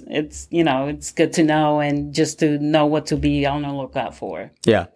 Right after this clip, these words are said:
Speaker 2: a-, and for sure. And for some of these big frauds, I know we've mentioned, um, in previous podcast, uh, your credit score, your credit report.
Speaker 1: Yes.
Speaker 2: Um, utilize those resources.
Speaker 1: Yes, yes. U-, utilize, there's, um, for, um,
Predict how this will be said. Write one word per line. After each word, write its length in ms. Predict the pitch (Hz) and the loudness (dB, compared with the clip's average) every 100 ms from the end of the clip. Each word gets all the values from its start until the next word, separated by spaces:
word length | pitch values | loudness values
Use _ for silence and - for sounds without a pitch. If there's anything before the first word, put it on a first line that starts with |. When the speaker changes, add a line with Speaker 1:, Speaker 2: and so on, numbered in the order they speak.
| _ | _
Speaker 2:
a-, 220 | 76 - | -8 -4
and 120 | 107 110 | -4 -2
for 80 | |
sure. 140 | 110 - | -4 0
And 120 | 123 120 | -2 0
for 80 | |
some 200 | 131 147 | 2 2
of 60 | 151 | 4
these 140 | 135 | 2
big 180 | 120 117 | 2 0
frauds, 360 | 117 110 107 101 | 2 4 4 2
I 80 | 104 | 0
know 120 | 98 | 2
we've 140 | 104 | 2
mentioned, 500 | 101 104 104 101 92 - | 2 0 0 -2 -4 -4
um, 240 | 95 92 | -2 0
in 80 | 92 | -2
previous 340 | - 123 110 110 | -2 0 2 2
podcast, 640 | - 101 92 104 95 - - | 2 2 2 2 2 -2 -2
uh, 140 | 92 | 0
your 140 | 92 95 | 0 0
credit 260 | - 104 | 2 0
score, 220 | - 107 | 0 2
your 100 | 101 | 2
credit 180 | 95 101 | 2 -2
report. 220 | 98 113 104 104 | -2 -2 2 2
Speaker 1:
Yes. 320 | 101 - - - | 0 -10 -14 -2
Speaker 2:
Um, 400 | 98 98 95 95 - _ | 2 4 4 0 -6 _
utilize 420 | 120 123 113 107 | 2 4 6 4
those 160 | 101 101 | 2 0
resources. 440 | 107 104 113 104 - | 0 0 0 2 2
Speaker 1:
Yes, 380 | 165 - - - - | 2 0 -10 -16 -6
yes. 380 | 160 143 110 170 | 0 0 -2 -6
U-, 280 | 190 202 - | -4 -4 -6
utilize, 680 | 190 208 214 202 196 190 | -6 -2 0 2 0 -2
there's, 460 | - 180 170 165 - - - - - | -6 0 0 0 -6 -12 -20 -20 -4
um, 580 | - 180 165 151 151 151 _ _ - _ _ | 4 4 4 0 -6 -14 _ _ -20 _ _
for, 480 | - 185 160 151 | 0 2 2 0
um, 520 | 151 147 143 135 135 | -2 -2 -2 -4 -10